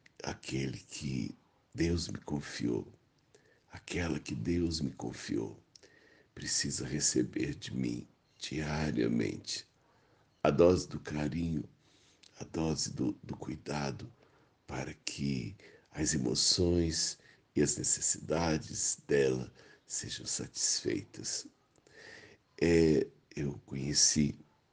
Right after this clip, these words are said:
um senhor que, tal como eu, atravessou o divórcio e ele foi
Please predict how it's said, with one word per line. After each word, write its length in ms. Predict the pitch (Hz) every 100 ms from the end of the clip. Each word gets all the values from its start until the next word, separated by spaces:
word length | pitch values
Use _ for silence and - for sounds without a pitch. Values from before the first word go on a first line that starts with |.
| _
um 120 | 78
senhor 760 | 87 - 82 71 69 67 67 50 _ _ _
que, 400 | - 65 60 -
tal 200 | - 62
como 440 | 64 - - - 62
eu, 240 | 67 73 - - - _ _ _
atravessou 760 | - - 64 65 - - 71 58
o 60 |
divórcio 920 | 55 60 - 82 80 76 - - 53
e 320 | 62 58 - - _ _ _ - - _ _ _ -
ele 320 | 60 58 -
foi 460 | - - 64 52 50